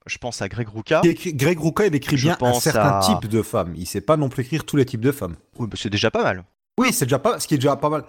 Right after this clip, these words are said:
Speaker 2: Je, je, j'ai juste envie de t'embêter, en fait.
Speaker 1: Euh, Brubaker, le, le côté femme fatale, et cetera, il le fait très bien.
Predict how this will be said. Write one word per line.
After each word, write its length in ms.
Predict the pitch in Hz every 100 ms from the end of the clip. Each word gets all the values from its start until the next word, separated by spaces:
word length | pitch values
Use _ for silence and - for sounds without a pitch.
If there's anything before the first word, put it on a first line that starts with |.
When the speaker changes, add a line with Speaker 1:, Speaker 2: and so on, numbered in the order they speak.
| - -
Speaker 2:
Je, 500 | - 135 135 135 135
je, 300 | 127 135 123
j'ai 100 | 107
juste 160 | 131 -
envie 100 | 147
de 60 | -
t'embêter, 320 | 117 113 113
en 80 | 87
fait. 200 | - - - - -
Speaker 1:
Euh, 840 | 120 107 104 101 98 98 101 50 50 50 - - - - 50 50 50 80
Brubaker, 840 | 120 117 160 160 - 196 170 113 101 _ _ _ _ _ -
le, 240 | 117 104
le 140 | 104 107
côté 260 | 135 131
femme 240 | 120 143 127
fatale, 400 | 131 120 143 117
et 60 | 104
cetera, 420 | 107 - 117 107
il 60 | 92
le 60 |
fait 160 | 92 -
très 180 | - 104
bien. 260 | 135 254